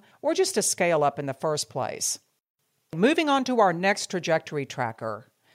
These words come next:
What's another power play that retailers have to offset this brewing sea of sameness,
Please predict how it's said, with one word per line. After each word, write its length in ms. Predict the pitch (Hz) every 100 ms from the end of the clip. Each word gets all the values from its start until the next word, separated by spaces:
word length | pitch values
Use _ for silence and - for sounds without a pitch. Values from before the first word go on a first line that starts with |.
| -
What's 260 | 302 403 403
another 480 | 330 202 185 202
power 400 | 185 - 156 151
play 360 | 143 - 147 143
that 200 | 143 147
retailers 540 | 165 175 190 190 185
have 260 | 156 139 139
to 120 | 156 -
offset 680 | 151 - - - 285 285
this 200 | 175 -
brewing 420 | 131 156 151 147
sea 220 | 139 160 139
of 120 | 131
sameness, 640 | - 135 123 117 - -